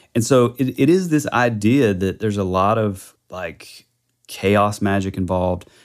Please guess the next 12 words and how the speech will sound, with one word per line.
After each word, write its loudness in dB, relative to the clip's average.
You 2
know, 4
it's -6
very 4
based -4
on -4
that, -6
like, -16
trickster -2
archetype -4
of, -16
like, -14